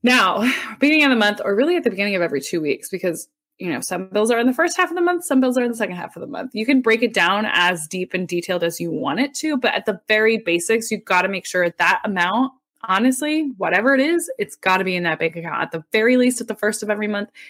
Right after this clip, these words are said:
if not throughout the month. So that is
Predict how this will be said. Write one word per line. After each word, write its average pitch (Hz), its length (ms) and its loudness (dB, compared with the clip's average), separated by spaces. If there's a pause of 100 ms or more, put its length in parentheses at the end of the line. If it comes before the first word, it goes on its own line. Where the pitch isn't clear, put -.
(120)
if 190 220 0
not 180 380 0
throughout - 400 -2
the - 60 -12
month. - 340 -12 (420)
So - 300 0 (100)
that 233 480 4
is 226 360 4